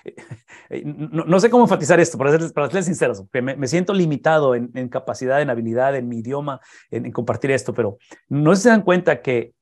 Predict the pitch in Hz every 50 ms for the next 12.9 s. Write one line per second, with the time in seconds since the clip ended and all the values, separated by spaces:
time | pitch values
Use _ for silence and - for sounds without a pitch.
0 | _ - 147 143 139 139 135 139 160 185 208 202 220 220 185 156 127 113 - -
1 | 190 208 208 190 190 175 160 143 - - 139 - - - 190 190 185 185 175 160
2 | 160 165 165 170 143 143 160 156 156 - 160 156 151 139 127 147 165 147 101 -
3 | - - - _ _ 131 123 139 156 175 185 220 220 226 233 214 190 151 180 202
4 | 208 190 156 135 127 - - - 139 156 202 226 233 226 220 196 196 208 226 214
5 | 190 156 139 127 139 147 170 185 - 214 - 196 170 - 202 196 196 220 262 -
6 | _ _ _ _ _ _ _ _ _ _ _ _ _ _ _ _ _ _ 151 185
7 | 196 226 226 240 226 208 147 - - _ _ _ _ _ _ _ _ _ _ _
8 | _ _ _ _ - 202 233 262 285 294 262 226 220 208 208 196 190 - - 175
9 | 170 180 196 190 190 180 175 - - 160 170 156 185 180 180 175 165 151 - _
10 | _ - 156 160 202 214 214 185 160 139 165 165 180 185 180 180 175 170 151 156
11 | 156 156 151 147 139 131 127 127 127 135 135 127 120 117 131 123 110 113 - 120
12 | - - 131 139 147 147 - 151 143 131 113 110 101 - - 95 107